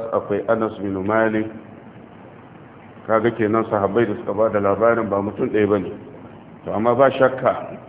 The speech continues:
labarin da Abu Huraira ya bayar shi ya fi inganci. Saboda haka yasa da aka ga malamai sun fi rinjayar da wannan labari a littafin hadisi, musamman dai da yake hadisin Abu Huraira,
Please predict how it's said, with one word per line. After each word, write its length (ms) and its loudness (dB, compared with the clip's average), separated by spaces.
labarin 680 4
da 100 2
Abu 220 -2
Huraira 420 2
ya 80 2
bayar 720 4
shi 140 -10
ya 60 0
fi 120 -6
inganci. 480 -4
Saboda 320 4
haka 160 0
yasa 160 4
da 160 2
aka 160 0
ga 400 4
malamai 400 0
sun 160 -6
fi 80 0
rinjayar 540 2
da 100 2
wannan 320 0
labari 640 2
a 80 -4
littafin 480 0
hadisi, 400 -2
musamman 420 4
dai 140 6
da 160 2
yake 320 2
hadisin 600 0
Abu 260 -2
Huraira, 560 4